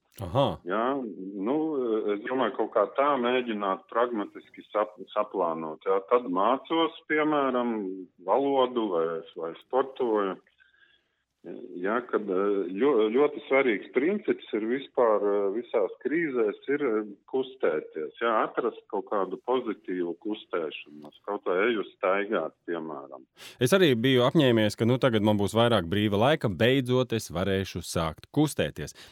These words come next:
Speaker 1: Bet, nu, pirmajā nedēļā,
Speaker 2: Jā.
Speaker 1: protams, ka bišķiņ jāatvēl elpa no tā lielā skrējiena, otrajā nedēļā, nu, vēl nav tā, ka baigi jāsāk kustēties, jā, puncīts aug un tā, bet vēl, hei, nu, divas nedēļas atpūsties, tas nemaz nav tik daudz. Trešajā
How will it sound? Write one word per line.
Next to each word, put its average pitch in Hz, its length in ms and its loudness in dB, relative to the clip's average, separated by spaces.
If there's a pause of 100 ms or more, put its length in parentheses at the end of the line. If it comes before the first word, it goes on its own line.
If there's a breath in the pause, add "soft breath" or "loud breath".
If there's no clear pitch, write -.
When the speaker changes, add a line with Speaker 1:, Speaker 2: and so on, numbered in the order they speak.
Speaker 1:
Bet, 139 100 0
nu, 139 100 0
pirmajā 113 380 2
nedēļā, 90 320 2
Speaker 2:
Jā. - 40 -4
Speaker 1:
protams, 98 340 -2
ka 104 160 -2
bišķiņ 107 420 0
jāatvēl 110 480 2
elpa 135 420 2
no 113 140 2
tā 90 160 -2
lielā 90 320 0
skrējiena, 131 480 0
otrajā 104 340 0
nedēļā, 92 480 0
nu, 110 140 2
vēl 117 320 2
nav 113 240 2
tā, 98 220 2
ka 95 100 -2
baigi 98 320 0
jāsāk 92 300 -2
kustēties, 131 640 -2
jā, 143 260 2 (240)
puncīts 120 460 -2
aug 127 260 4
un 101 100 0
tā, 143 220 2 (460 loud breath)
bet 110 260 2
vēl, 107 560 4 (160)
hei, 87 300 0 (100)
nu, 104 400 0 (180)
divas 107 600 -2
nedēļas 104 400 2
atpūsties, 101 460 -2
tas - 160 -6
nemaz 90 260 2
nav 80 160 -2
tik 95 160 -6
daudz. 156 380 4 (340 loud breath)
Trešajā 143 380 2